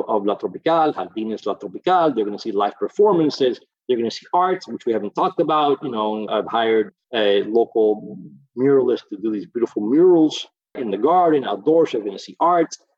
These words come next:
They're gonna see sculpture in the, in the garden. They're gonna witness, you know, this, this, this, this, uh, this beautiful brewery behind glass. They're gonna taste the, uh, the beer. But food has to be a big piece of it, because if you don't have food, how long are folks gonna stay,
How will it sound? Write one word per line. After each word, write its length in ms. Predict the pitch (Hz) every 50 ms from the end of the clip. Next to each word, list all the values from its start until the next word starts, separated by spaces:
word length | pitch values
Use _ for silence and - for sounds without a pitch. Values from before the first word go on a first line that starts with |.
| _ _ -
They're 100 | - 110
gonna 60 | -
see 100 | - 120
sculpture 720 | - - - 185 185 180 - - - - 170 160 - 185 - - _ -
in 140 | 135 123 110
the, 100 | 113 - -
in 160 | 151 135 120
the 60 | 107
garden. 500 | 104 123 165 175 180 170 151 160 160 156 - _ _ _ _ -
They're 160 | 127 117 113
gonna 300 | 120 120 117 113 107 104
witness, 500 | 113 127 143 - 151 127 123 113 - - _ - 113 - -
you 80 | 131 113
know, 100 | 107 101
this, 180 | 104 98 - - _
this, 260 | 113 113 101 - - _ -
this, 220 | - 107 101 - _ -
this, 180 | 107 - - _ _ _ - -
uh, 240 | - - - - 87
this 200 | 117 113 101 -
beautiful 280 | - 123 - - 107
brewery 400 | 104 107 139 170 190 180 170 156
behind 320 | 131 113 113 95 101 104 104
glass. 400 | 127 165 190 185 170 170 - -
They're 100 | 120 104
gonna 140 | 104 95 - _ _ -
taste 280 | 120 120 117 - - -
the, 220 | - 117 113 110 107
uh, 160 | 104 104 101
the 120 | 110 120
beer. 480 | 117 123 190 214 208 196 196 - - - - - _ _ _ -
But 160 | - - -
food 280 | - - 233 254 262 180
has 160 | 175 - -
to 80 | - -
be 80 | 139
a 60 | - -
big 160 | 196 - -
piece 200 | - 233 - -
of 140 | 143 120 -
it, 160 | 98 - -
because 460 | - 127 - 135 131 131 123 104 - _ _ _ _ _ _ -
if 200 | 156 139 - -
you 80 | 175
don't 160 | - - 180 175
have 240 | - - - -
food, 460 | - 254 262 233 196 180 180 165 - - _ _ _ _ _ -
how 180 | - 170 175
long 320 | 170 170 180 190 196 190 175
are 80 | 156
folks 360 | - - - 156 151 - -
gonna 200 | - - 151 151
stay, 380 | 151 - - 220 247 247 220